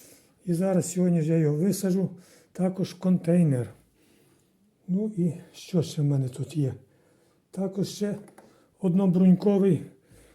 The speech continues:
корінчик розмалін. Вірніше, не корінчик. Якщо в ньому з однієї точки росте один пагін і запасна брунька проснулася,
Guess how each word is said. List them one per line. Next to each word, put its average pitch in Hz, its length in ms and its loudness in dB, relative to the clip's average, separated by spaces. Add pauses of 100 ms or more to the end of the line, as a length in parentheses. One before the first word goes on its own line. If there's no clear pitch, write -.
(120)
корінчик 185 580 0
розмалін. 185 640 4 (1500)
Вірніше, 180 460 4
не 165 120 4
корінчик. 180 560 2 (420)
Якщо 180 380 4
в 208 40 8
ньому 202 340 8 (1500)
з 160 140 -2
однієї 180 360 6
точки 175 460 0 (1120)
росте 151 460 -2 (600)
один 180 300 6
пагін 127 420 2 (720)
і 165 80 2
запасна 170 520 4
брунька 160 380 2
проснулася, 127 720 -4